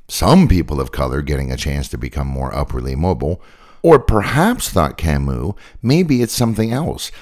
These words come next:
Maybe it's all part of a plot, a plan to slowly but inexorably replace white people with non-white people. And not just in France,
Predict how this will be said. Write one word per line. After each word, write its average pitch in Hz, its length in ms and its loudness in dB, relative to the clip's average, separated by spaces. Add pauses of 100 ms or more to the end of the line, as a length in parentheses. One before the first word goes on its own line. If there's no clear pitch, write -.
(180)
Maybe 143 240 4
it's 135 120 -2
all 120 120 2
part 95 260 0
of 98 140 0
a 98 40 0
plot, - 540 -4 (220)
a 131 80 -6
plan 220 640 -4 (260)
to 135 160 2
slowly 131 640 -2
but - 300 -2
inexorably 80 960 -2 (180)
replace 98 800 2
white 175 400 0
people 92 500 -2 (220)
with 107 260 2
non-white 104 880 0
people. - 500 -8 (300)
And 76 180 -2
not 151 220 -2
just 73 300 -4
in 62 120 -6
France, 69 540 -4